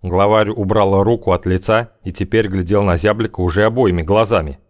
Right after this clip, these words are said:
один из которых блестел мутной слезой и наливался кровью.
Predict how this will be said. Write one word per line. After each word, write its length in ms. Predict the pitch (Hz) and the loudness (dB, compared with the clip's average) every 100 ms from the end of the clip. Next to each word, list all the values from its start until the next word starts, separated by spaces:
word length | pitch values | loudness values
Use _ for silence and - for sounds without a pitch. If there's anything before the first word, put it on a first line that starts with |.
| - | -10
один 360 | 78 80 113 | -6 -2 0
из 100 | 123 | -2
которых 420 | - 98 110 92 82 | -2 -2 0 -2 -2
блестел 380 | 90 - 104 | -4 0 0
мутной 320 | 95 101 95 92 | 0 0 -2 -2
слезой 400 | 98 90 107 117 | -2 0 0 -2
и 160 | 95 | -2
наливался 520 | 87 87 95 82 - | -2 0 0 -2 -4
кровью. 460 | 98 117 101 76 | -4 0 0 -2